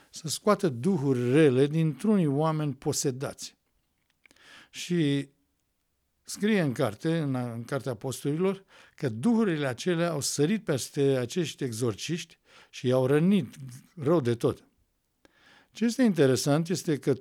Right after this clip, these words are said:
toți cei ce au auzit de întâmplarea aceea din Efes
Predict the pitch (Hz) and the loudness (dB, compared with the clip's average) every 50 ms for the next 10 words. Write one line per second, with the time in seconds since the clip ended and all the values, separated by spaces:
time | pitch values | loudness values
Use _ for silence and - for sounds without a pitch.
0 | - _ _ _ _ _ _ _ _ - - 220 247 233 - - - - - 180 | -6 _ _ _ _ _ _ _ _ 0 2 2 2 2 -2 -8 -8 -2 0 0
1 | 170 165 - 165 147 139 135 127 123 120 104 104 151 214 208 156 127 - _ - | 0 0 2 2 4 4 6 6 4 2 2 2 0 0 0 -2 -8 -18 _ -12
2 | 147 127 127 127 127 123 123 123 131 123 110 - 123 113 107 147 180 180 147 117 | -6 -2 0 2 2 2 0 -2 -4 -6 -4 -2 -2 -2 0 2 2 2 2 0
3 | 107 - - - 139 123 110 113 120 117 113 113 113 113 110 - - 143 160 160 | -2 -6 -4 -2 0 0 0 0 -2 -6 -6 -6 -6 -8 -8 -6 -6 -6 -6 -6
4 | - - | -8 -14